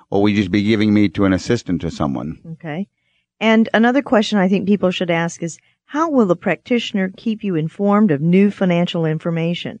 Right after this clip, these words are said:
Speaker 2: correct? Either through newsletters, seminars, telephone, letter, or personal meetings.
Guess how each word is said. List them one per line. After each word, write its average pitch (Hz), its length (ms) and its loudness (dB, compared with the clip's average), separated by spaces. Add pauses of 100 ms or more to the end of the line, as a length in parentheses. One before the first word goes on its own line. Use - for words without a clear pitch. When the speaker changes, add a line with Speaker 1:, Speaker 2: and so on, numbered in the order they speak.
Speaker 2:
correct? 220 380 -2 (380)
Either 165 260 2
through 156 320 -2
newsletters, 180 680 2
seminars, 170 640 -2
telephone, 170 680 -6
letter, 165 360 0
or 143 160 -6
personal 165 420 -12
meetings. 160 560 -8